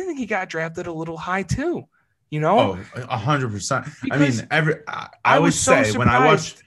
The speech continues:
Speaker 1: that he got drafted there. So surprised.
Speaker 2: when I watched Luka run, it looks like he's wearing clown shoes. Flop, flop, flop, flop, flop, flop. And then,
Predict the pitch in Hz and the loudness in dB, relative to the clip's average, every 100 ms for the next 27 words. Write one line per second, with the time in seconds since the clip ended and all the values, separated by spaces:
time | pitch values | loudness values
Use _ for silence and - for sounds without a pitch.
0 | _ 160 175 175 165 165 165 160 127 87 | _ -8 -6 -4 -4 -4 -6 -8 -12 -14
1 | 98 - - 247 226 - - 98 98 - | -16 -20 -14 -12 -12 -14 -18 -18 -18 -10
2 | 113 123 135 147 - 117 123 123 107 107 | -4 -2 0 0 -2 -6 -4 -2 -2 0
3 | 131 147 - 104 110 - 110 110 95 101 | -2 -4 -6 -6 -4 -4 -4 -6 -6 -4
4 | 98 - 95 92 95 87 - 57 98 - | -6 -6 -4 -4 -6 -10 -14 -14 -16 -20
5 | _ - 120 117 113 - - 110 110 110 | _ -8 -2 0 0 -2 -8 -4 -2 0
6 | 98 - - 110 113 110 - _ - 110 | -2 -8 -10 -2 0 0 -2 _ -6 0
7 | 110 110 - _ 90 104 110 110 110 _ | 2 2 -4 _ -8 -2 0 0 -4 _
8 | - 113 113 104 - _ _ - - - | -6 0 0 0 -6 _ _ -20 -12 -2
9 | 123 131 131 120 110 - | 0 2 2 0 -2 -6